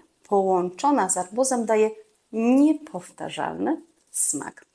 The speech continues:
Kolejnym zielem na przykład melisa. Jej świeże listki mają bardzo orzeźwiający smak i lekko miętowo-cytrynowy zapach.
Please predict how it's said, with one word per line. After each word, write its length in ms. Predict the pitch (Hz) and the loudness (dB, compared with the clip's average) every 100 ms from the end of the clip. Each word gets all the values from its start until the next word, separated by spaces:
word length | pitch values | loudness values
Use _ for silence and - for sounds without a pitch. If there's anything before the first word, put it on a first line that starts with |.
| - - - _ | -16 -16 -18 _
Kolejnym 440 | - - 190 226 233 | -6 -4 -2 -2 0
zielem 260 | 277 339 427 - _ _ - | 2 2 -2 -10 _ _ 0
na 280 | 302 240 | 2 2
przykład 440 | - - - 196 196 | -2 -8 -10 -14 -6
melisa. 480 | 247 254 170 - - - - - - - | -4 -4 -2 -4 -6 -18 -16 -18 -14 -4
Jej 180 | 262 269 | -2 0
świeże 520 | - - 403 - 262 | -2 0 0 0 0
listki 320 | 302 - 277 | 0 0 0
mają 460 | 254 240 233 214 196 | 0 0 -2 -4 -2
bardzo 680 | 226 254 277 247 240 240 - | 2 2 0 -2 -2 -2 0
orzeźwiający 920 | 214 196 196 190 185 190 190 190 170 | -4 0 -4 -2 -4 -2 -2 -4 -4
smak 400 | - 262 392 392 | -4 -2 -4 0
i 60 | 320 | 2
lekko 400 | 330 339 - 311 | 2 0 0 2
miętowo-cytrynowy 1600 | 285 247 233 262 247 247 247 _ _ - - - 160 143 185 330 | 4 2 0 -2 0 -2 -4 _ _ -4 -4 -6 -4 -2 0 -2
zapach. 520 | - - - - | -2 -6 -10 -12